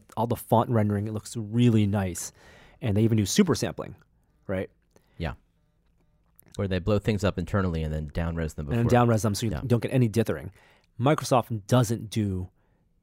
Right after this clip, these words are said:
Speaker 1: non-integer scaling great. And that's because a lot of third-party apps you see sometimes, like aliasing, 'cause
Speaker 2: Th-,
Speaker 1: the,
Speaker 2: things
Speaker 1: the
Speaker 2: get chunky.
Speaker 1: things get chunky, um, and, or things get, look too smooth out and, and not great.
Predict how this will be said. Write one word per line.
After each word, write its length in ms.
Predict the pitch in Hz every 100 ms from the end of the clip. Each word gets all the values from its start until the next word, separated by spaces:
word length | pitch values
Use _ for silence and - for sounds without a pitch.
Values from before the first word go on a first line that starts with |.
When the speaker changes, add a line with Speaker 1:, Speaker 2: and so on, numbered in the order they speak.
| _ _ -
Speaker 1:
non-integer 800 | 110 117 120 131 120 113 104 98
scaling 580 | - - 98 92 92 92 _ 110
great. 360 | 95 85 62 - -
And 220 | 113 113
that's 140 | 113
because 200 | - 110
a 40 | 107
lot 120 | 107
of 80 | 107
third-party 380 | 110 95 95
apps 260 | 95 87 -
you 60 | 101
see 400 | - 160 120 98
sometimes, 600 | 104 98 101 87 87 - _ _ _
like 180 | - 92
aliasing, 600 | 131 117 107 90 92 80
'cause 120 | 92 95
Speaker 2:
Th-, 100 | -
Speaker 1:
the, 80 | 101
Speaker 2:
things 140 | 101
Speaker 1:
the 60 | -
Speaker 2:
get 100 | 82
chunky. 340 | 82 78 76
Speaker 1:
things 320 | 101 131 117
get 140 | - -
chunky, 560 | 170 170 160 143 131 - - - _
um, 460 | - 110 98 92 87 -
and, 300 | 110 104 104
or 180 | 127 120
things 220 | 123 110
get, 160 | 127 127
look 100 | -
too 220 | - 139
smooth 340 | - 117 107
out 240 | 104 95 -
and, 220 | 101 104
and 160 | 107 98
not 180 | 90 101
great. 240 | 95 60